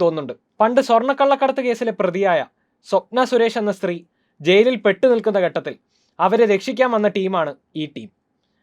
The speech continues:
അതായത്, ആർ എസ് എസ് എന്ന് പറയാൻ ലജ്ജയുള്ളതുകൊണ്ട് ഫ്രീക്ക് പേരുമിട്ട് വന്നിരിക്കുന്ന ടീമാണ്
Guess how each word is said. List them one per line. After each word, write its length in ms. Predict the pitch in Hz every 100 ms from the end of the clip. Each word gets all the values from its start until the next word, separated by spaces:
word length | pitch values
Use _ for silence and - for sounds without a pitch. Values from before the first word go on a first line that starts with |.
| -
അതായത്, 340 | 165 196 202 233 - _ _ -
ആർ 240 | 175 226 269
എസ് 120 | 285
എസ് 120 | 285 269
എന്ന് 120 | 262 233
പറയാൻ 280 | 208 214 214 180
ലജ്ജയുള്ളതുകൊണ്ട് 720 | 170 170 240 202 175 147 143 - _ _ _
ഫ്രീക്ക് 380 | - 233 269 294 285
പേരുമിട്ട് 340 | 254 254 233 226
വന്നിരിക്കുന്ന 400 | 202 190 190 185 - _ 202
ടീമാണ് 400 | 196 208 180